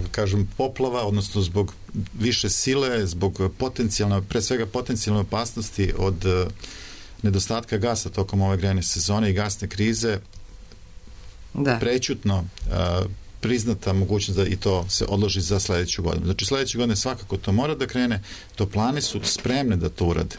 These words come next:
Speaker 1: Dakle, one imaju tehničke mogućnosti, imaju kalorimetre takozvane,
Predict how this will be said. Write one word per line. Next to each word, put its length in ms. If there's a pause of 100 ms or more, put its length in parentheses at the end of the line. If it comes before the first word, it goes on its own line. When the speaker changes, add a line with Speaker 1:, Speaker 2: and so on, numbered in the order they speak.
(120)
Speaker 1:
Dakle, 240
one 240
imaju 340
tehničke 480
mogućnosti, 680 (120)
imaju 440
kalorimetre 800
takozvane, 720